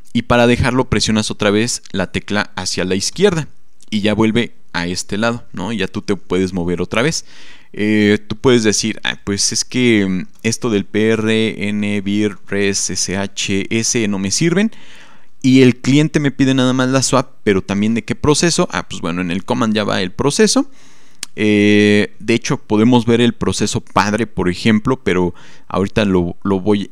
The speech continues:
a omitir. Entonces presiono nuevamente Q y ya tengo el orden de mis columnas,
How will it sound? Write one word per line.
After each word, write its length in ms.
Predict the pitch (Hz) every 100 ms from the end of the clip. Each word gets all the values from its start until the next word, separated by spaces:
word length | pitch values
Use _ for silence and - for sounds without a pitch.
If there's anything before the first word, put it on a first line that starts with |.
| -
a 220 | 90 87
omitir. 540 | 87 98 92 143 175 -
Entonces 500 | 90 85 95 - 92
presiono 440 | - 85 - 107
nuevamente 560 | 107 107 107 113 123 147
Q 240 | - 202 - - - - - - -
y 120 | - 107
ya 180 | 110
tengo 480 | - 113 113 117 - -
el 200 | 98 95
orden 320 | 98 95 104
de 80 | 92
mis 240 | 90 87
columnas, 640 | - 90 110 104 82 82